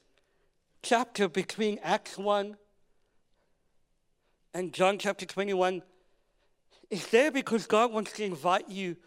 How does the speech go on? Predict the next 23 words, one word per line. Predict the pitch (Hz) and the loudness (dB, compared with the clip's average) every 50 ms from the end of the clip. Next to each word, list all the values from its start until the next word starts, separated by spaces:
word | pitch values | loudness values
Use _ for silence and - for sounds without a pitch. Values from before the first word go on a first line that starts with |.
| _ _ _ _ _ _ _ | _ _ _ _ _ _ _
into | - 185 196 196 185 165 - - - - 190 185 180 175 175 165 - _ _ _ _ _ | -2 -2 -2 -2 -4 -8 -12 -14 -10 -8 -6 -6 -6 -6 -8 -10 -14 _ _ _ _ _
restoration | - 147 156 165 170 - - - - 190 165 160 160 170 165 - - - 147 135 127 - - _ _ _ _ _ _ | -4 -2 0 0 -2 -4 -8 -4 -2 0 0 2 0 0 -2 -4 -10 -12 -12 -12 -14 -14 -16 _ _ _ _ _ _
in | - 147 139 | -10 -8 -6
the | 147 | -4
midst | 151 151 151 151 - - | -2 -2 -4 -6 -8 -10
of | 151 139 - | -10 -8 -6
delay | - 165 139 131 127 127 131 131 _ _ _ _ _ _ _ _ _ _ _ _ _ _ _ _ _ _ _ _ | -4 -4 -4 -4 -6 -10 -12 -16 _ _ _ _ _ _ _ _ _ _ _ _ _ _ _ _ _ _ _ _
while | - 131 143 151 | -10 -8 -4 -2
you're | 165 160 | 0 2
waiting | 143 143 131 127 143 151 | 2 2 2 0 -2 -8
for | 143 - 175 | -8 -6 -6
your | 170 180 | -6 -6
promise, | 175 - 135 135 120 120 135 147 - - - _ _ _ _ _ _ _ _ _ _ _ _ _ _ _ _ _ _ _ _ _ _ _ _ _ _ _ _ _ _ _ _ _ _ _ _ | -8 -12 -14 -16 -16 -16 -18 -20 -20 -20 -20 _ _ _ _ _ _ _ _ _ _ _ _ _ _ _ _ _ _ _ _ _ _ _ _ _ _ _ _ _ _ _ _ _ _ _ _
and | - 180 208 185 | -4 -2 -2 -2
to | - 202 | 0 0
invite | 208 202 170 143 208 233 277 269 - 226 | 0 0 2 4 4 4 4 2 0 -2
you | 214 202 196 190 180 | -2 0 0 -2 -2
to | - - - | -4 -8 -12
come | 175 - - 190 175 | -10 -8 -6 -4 -4
and | 185 175 - | -4 -4 -4
be | 175 180 185 | -4 -4 -2
the | 185 185 | -2 0
one | 165 156 175 175 175 175 180 185 185 | 0 2 2 4 2 2 0 -2 -8